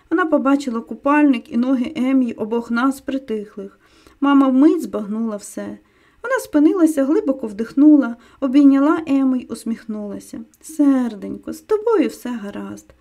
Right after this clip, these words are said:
"Мамо", сказала Ема, "я не почуваю себе погано. Знаю, Люба.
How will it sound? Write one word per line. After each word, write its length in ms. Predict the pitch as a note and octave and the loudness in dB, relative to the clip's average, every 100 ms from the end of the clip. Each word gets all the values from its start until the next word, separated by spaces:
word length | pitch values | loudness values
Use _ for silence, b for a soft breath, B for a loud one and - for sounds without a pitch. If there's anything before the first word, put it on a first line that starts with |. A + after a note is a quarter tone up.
| _ _ _ _ | _ _ _ _
"Мамо", 400 | C4+ C#4 C4 G#3 G3 G3 _ | 0 0 -2 -6 -12 -20 _
сказала 560 | - G#3+ A3 A3 A3 - | -20 -14 -12 -10 -12 -12
Ема, 340 | G#3+ G3+ G3+ b b b b | -12 -14 -16 b b b b
"я 80 | E4+ | -6
не 100 | F4+ | -4
почуваю 600 | - E4 G#4 G#4+ A4 A#3+ | -8 -8 -4 -2 0 -2
себе 280 | - G3 G3+ | -4 -12 -12
погано. 580 | - G3+ G#3 G3 G3 G3+ _ C#4 | -10 -12 -12 -12 -12 -16 _ -4
Знаю, 520 | C4+ D4 D4+ C4+ G#3+ | 2 4 6 4 0
Люба. 460 | G3+ G3 F#3+ G3 | -6 -8 -12 -16